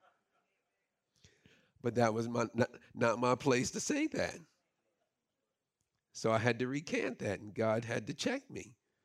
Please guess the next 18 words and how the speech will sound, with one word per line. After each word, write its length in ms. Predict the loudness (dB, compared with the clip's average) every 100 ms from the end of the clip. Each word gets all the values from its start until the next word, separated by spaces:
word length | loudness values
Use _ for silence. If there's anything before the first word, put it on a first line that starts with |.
| _ _ _ _ _ _ _ _ _ _ _ _ _ _ _ _ _ 4
But 240 | 6 8
the 80 | 8
deal 340 | 12 12 12
becomes, 720 | 12 10 12 12 12 10 4 2 8
at 180 | 8 12
times 400 | 12 12 12 8
we 240 | 6 10
have 420 | 12 12 12 8 -10 -20 -18
very, 640 | 2 12 12 12 12 10 10
you 140 | 10
know, 80 | 10 6 0
very 400 | 12 12 12 12
little 320 | 12 12 12
patience. 560 | 8 10 10 8 2 6
We 160 | 10
are 80 | 10
highly 720 | 8 12 12 12 12 12 8
impatient, 800 | 6 6 6 6 4 -4 -6 -12